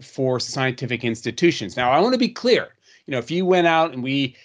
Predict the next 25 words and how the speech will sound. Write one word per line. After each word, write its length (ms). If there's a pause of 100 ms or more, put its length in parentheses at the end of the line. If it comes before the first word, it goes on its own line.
(140)
surveyed 560
a 40
thousand 580
people, 500 (400)
most 640
people 380
in 120
Canada, 520
in 100
particular 640
in 120
Canada, 400 (300)
would 160
say 320
they, 440
they 200
trust 600 (220)
science 560
and 100
scientists, 960
right? 240 (400)
But, 400
but, 300
but 320 (260)
that 720